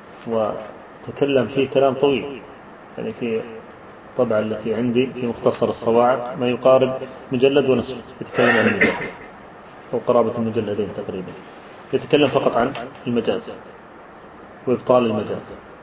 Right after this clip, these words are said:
فالكلام فيه طويل. إن هي مقدمات إن شاء الله توضح المراد والمقصود.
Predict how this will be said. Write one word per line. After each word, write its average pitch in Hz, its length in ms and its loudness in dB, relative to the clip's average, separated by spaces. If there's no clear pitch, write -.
فالكلام 139 300 2
فيه 127 180 0
طويل. 110 260 0
إن 127 60 -4
هي 143 160 6
مقدمات 127 560 2
إن 127 60 -2
شاء 127 120 0
الله 123 120 2
توضح 135 400 4
المراد 110 460 0
والمقصود. 113 400 -8